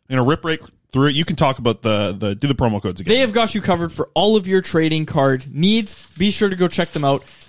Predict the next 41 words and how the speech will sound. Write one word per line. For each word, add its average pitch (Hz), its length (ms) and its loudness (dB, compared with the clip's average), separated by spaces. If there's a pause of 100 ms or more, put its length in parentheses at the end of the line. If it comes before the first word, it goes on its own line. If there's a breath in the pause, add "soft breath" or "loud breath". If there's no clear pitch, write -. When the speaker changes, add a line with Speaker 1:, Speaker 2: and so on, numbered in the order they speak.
Speaker 2:
uh, 127 240 0
online, 160 720 0 (240)
Z 160 340 0
E 135 180 -4
P 147 280 -6
H 120 280 -4
Y 139 240 0
R, 117 280 -4 (160)
epic - 480 -2 (320)
dot 147 260 -2
com. 185 360 2
That 151 180 2
is 139 200 -4
also 170 440 2
on 113 180 -4
all 127 220 -2
platforms 139 500 -4
like 139 120 -6
Facebook, - 420 -6
Twitter, 175 280 -4
Twitch, - 380 -8
Instagram. 175 420 -4
They've 190 140 -2
got 202 160 -4
giveaways. 190 380 0
They've 170 140 -4
got 208 140 -4
a 208 40 0
lot 190 260 0
of 190 60 -6
stuff, 151 360 -2 (320 soft breath)
uh, 139 200 -4 (100)
to 135 100 -14
kinda 151 320 -4
have 160 380 -4
you 156 180 -4
covered 143 520 -4
for - 160 -18
all 147 200 0
of 139 120 -4
your 131 240 -4